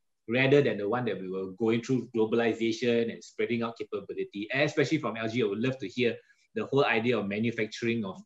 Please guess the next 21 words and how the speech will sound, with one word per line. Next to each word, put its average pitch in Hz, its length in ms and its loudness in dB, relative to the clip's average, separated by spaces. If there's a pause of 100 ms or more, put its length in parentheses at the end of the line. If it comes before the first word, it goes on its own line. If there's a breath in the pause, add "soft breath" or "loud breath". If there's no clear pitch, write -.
(100)
uh, 92 160 -10
vaccines, 98 560 -6
right? 98 200 -6
What 120 220 -2 (120)
is 127 200 2
really 123 440 2
the, 90 120 -8 (260)
the 92 120 -8
way 117 200 0
that 90 160 -2
we 87 100 -14
need 127 200 -4
to 92 120 -14
move 107 200 -6
forward? 101 300 -2 (340 soft breath)
And, 104 320 -6
and, 95 200 -12
you 104 60 -6
know, 110 120 -2
what's 120 220 -4
the, 101 100 -6